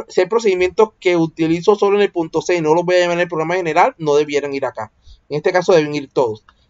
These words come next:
Ya lo tengo acá, no lo quiero agregar. Esta vaina que fue, ah, bueno, listo. Ah, no lo quiero alargar, lo voy a poner aquí. Listo. Bien.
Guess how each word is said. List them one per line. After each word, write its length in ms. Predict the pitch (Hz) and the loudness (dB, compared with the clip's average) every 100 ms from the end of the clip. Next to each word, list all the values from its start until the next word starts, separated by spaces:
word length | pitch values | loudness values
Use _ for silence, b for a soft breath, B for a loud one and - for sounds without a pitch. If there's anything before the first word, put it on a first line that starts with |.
| _ | _
Ya 120 | 151 | 2
lo 100 | 202 | 2
tengo 300 | 214 208 208 | 4 2 2
acá, 240 | 196 175 175 | 2 2 2
no 100 | 160 | 2
lo 140 | 165 | -2
quiero 280 | 165 165 165 | -2 0 0
agregar. 460 | 156 143 131 139 | 0 -2 -4 -4
Esta 240 | 143 131 - | -4 -8 -18
vaina 220 | 92 117 | -20 -20
que 120 | - | -20
fue, 240 | 131 147 123 | -14 -14 -14
ah, 140 | 117 _ - | -16 _ -20
bueno, 240 | 123 123 | -16 -12
listo. 240 | 131 120 - | -12 -12 -18
Ah, 140 | - 131 - | -12 -12 -8
no 80 | |
lo 160 | 151 170 | -4 -4
quiero 760 | 170 170 175 165 147 127 117 110 _ _ _ _ | -2 0 2 4 2 -2 -4 -10 _ _ _ _
alargar, 520 | - 151 165 160 170 | -6 2 2 4 2
lo 80 | 196 | 2
voy 100 | 151 | 0
a 60 | 131 | -2
poner 260 | 135 135 | -4 -6
aquí. 260 | 139 - 208 _ _ _ _ _ _ _ _ _ _ _ _ _ _ _ _ _ _ _ _ _ | -6 -6 -12 _ _ _ _ _ _ _ _ _ _ _ _ _ _ _ _ _ _ _ _ _
Listo. 400 | - 107 _ _ _ _ - - _ _ _ _ _ _ _ _ _ _ _ _ _ _ _ _ _ _ - | -20 _ _ _ _ _ -20 -20 _ _ _ _ _ _ _ _ _ _ _ _ _ _ _ _ _ _ -14
Bien. 180 | 104 | -14